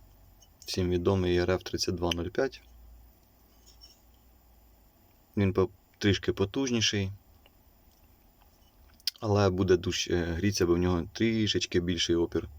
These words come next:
відкритого переходу каналу. Я думаю, що він тут в зарядному приці-, пристрої в якості захисту працюватиме чудово. Транзистори перевірені, оригінальні.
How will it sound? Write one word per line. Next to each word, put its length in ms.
відкритого 420
переходу 580
каналу. 460
Я 220
думаю, 260
що 140
він 100
тут 280
в 60
зарядному 360
приці-, 560
пристрої 500
в 140
якості 500
захисту 480
працюватиме 680
чудово. 600
Транзистори 560
перевірені, 600
оригінальні. 600